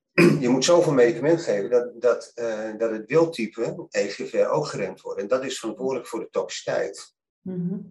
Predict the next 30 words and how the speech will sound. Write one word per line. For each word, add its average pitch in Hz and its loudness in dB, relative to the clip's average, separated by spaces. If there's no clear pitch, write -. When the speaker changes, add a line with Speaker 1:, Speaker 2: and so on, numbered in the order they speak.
Speaker 1:
En 110 -6
die 110 2
meer 110 0
specifieke - -6
remmers, 98 -2
waar 104 -4
dit 127 -6
dan 101 -2
een, 98 -8
een 107 -14
voorbeeld 95 -10
van 92 -16
is, - -16
die 101 -8
geven 104 -2
veel 107 -2
minder 113 -4
huidtoxiciteit 104 -8
en 92 -16
veel 98 -4
minder 107 -6
diarree, 95 -4
alhoewel 85 -6
dat - -8
nog - -14
steeds 110 2
de 90 -14
belangrijkste 95 0
toxiciteit - -8
blijft, - -10